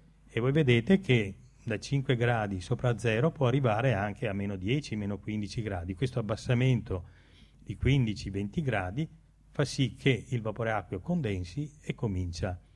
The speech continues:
a scaricare acqua. Lo stesso fenomeno avviene nella valle dell'Agno, nella valle del Chiampo, e allora noi vicentini abbiamo coniato quel proverbio che tutti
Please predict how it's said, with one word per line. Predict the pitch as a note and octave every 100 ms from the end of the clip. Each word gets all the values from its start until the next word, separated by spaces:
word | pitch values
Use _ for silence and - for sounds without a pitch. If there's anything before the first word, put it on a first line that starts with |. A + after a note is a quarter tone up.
| _ _ _ - _ -
a | - F#2+ -
scaricare | - A2+ G#2 G2+ F#2+ F2+
acqua. | E2 - -
Lo | F2 - _ -
stesso | - G#2 G2+
fenomeno | G#2+ G#2 G#2+ G2+
avviene | F#2+ F#2+ G#2 G2+ F#2
nella | F#2 F#2+
valle | F#2 F#2 F2+ F2+ E2+ - _ -
dell'Agno, | - B2+ B2+ C3 B2+ C#3+ B2
nella | G#2 F#2+
valle | F#2+ F#2+
del | C#3+ D3+
Chiampo, | - G2+ F#2 F#2 D#3 D#3+
e |
allora | A#2+ A#2+ G#2+
noi | G#2+
vicentini | G2 F#2 C#3+ B2+ G#2 B2+
abbiamo | A#2 F#2+ G2+
coniato | - A2 F#2+ F#2 G2+
quel | F#2
proverbio | F#2 G2+ G2 F#2+ F2+
che | E2+ -
tutti | C3+ B2 G#2 F2+